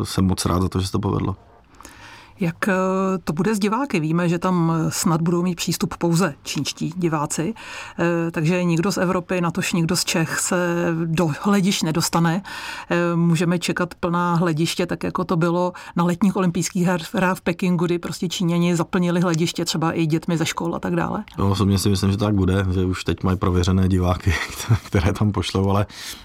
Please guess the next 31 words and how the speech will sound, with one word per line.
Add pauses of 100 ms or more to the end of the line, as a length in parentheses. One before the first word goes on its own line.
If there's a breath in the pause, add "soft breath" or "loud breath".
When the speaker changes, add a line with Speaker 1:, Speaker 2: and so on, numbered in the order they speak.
(180 loud breath)
Speaker 1:
eh, (920)
jo,
to, (420)
jako,
pravidla
jsou
jasný. (600 loud breath)
Eh,
smí
tam, (340)
eh, (760)
lidi
pouze
z
pevninské
Číny, (800 loud breath)
eh,
jako
diváci.
Ale
co
je
zatím
dobrý,
a
musím
zaklepat,
doufejme,
že
to
vydrží,